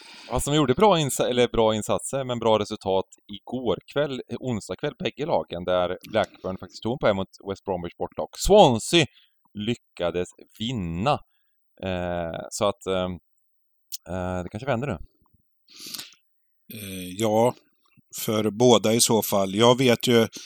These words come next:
Speaker 2: det, det här är ju mötet där ni ratar Blackburn och älskar Swansea, så att, eh, jag, jag vet väl hur tongångarna kommer gå i den här matchen.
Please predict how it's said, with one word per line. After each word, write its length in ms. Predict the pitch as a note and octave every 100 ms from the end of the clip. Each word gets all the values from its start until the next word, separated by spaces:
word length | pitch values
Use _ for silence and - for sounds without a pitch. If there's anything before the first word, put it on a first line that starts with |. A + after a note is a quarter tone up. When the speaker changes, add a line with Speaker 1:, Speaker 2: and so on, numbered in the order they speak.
| - - - _ _ _
Speaker 2:
det, 140 | A#2+ A#2 A#2
det 60 |
här 200 | A#2+ C#3
är 40 | C3+
ju 100 | C3+
mötet 540 | C3+ B2+ G#2+ - A2+ - -
där 260 | G#2+ A2+ A2
ni 380 | A2+ A2 G#2 G2 _ _ _ _ _ _ -
ratar 840 | - A#2+ A#2 - - A#2 A#2+ B2 - _ -
Blackburn 680 | A2 G#2 - A2 G2+ G2+ -
och 280 | G#2 G2+ G2 -
älskar 680 | A2+ F#2 - - G2+ G2 F#2+ -
Swansea, 720 | - G#2 F#2+ F2 - G#2 G#2 -
så 200 | - G2+
att, 240 | - -
eh, 260 | G2+ G2 G2 - G#2
jag, 80 | G#2 G2+
jag 240 | G2+ G2
vet 280 | G#2+ G2+ A2
väl 100 | G2+
hur 80 | G#2+
tongångarna 640 | - A2+ G#2 G2 F#2+ F#2+
kommer 200 | - G2+
gå 200 | G2+ G2
i 80 | G2
den 160 | G2 G2+
här 100 | G2
matchen. 500 | F#2 F2+ - F2